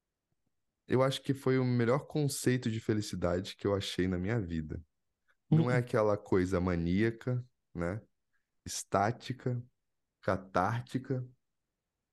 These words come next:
Speaker 1: mas é uma assentação, é um estado de espírito,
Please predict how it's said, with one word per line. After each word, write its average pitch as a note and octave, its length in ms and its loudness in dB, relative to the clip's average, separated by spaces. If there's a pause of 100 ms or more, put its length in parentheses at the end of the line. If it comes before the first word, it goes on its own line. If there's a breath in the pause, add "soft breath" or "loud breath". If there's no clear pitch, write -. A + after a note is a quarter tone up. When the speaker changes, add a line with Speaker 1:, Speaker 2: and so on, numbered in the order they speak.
(680)
Speaker 1:
mas G#2+ 240 2
é A2+ 60 4
uma A2+ 160 2
assentação, A2 920 -4 (1160)
é G2 80 -6
um G2+ 80 0
estado G2+ 360 0
de G2+ 120 -4
espírito, G2 840 -4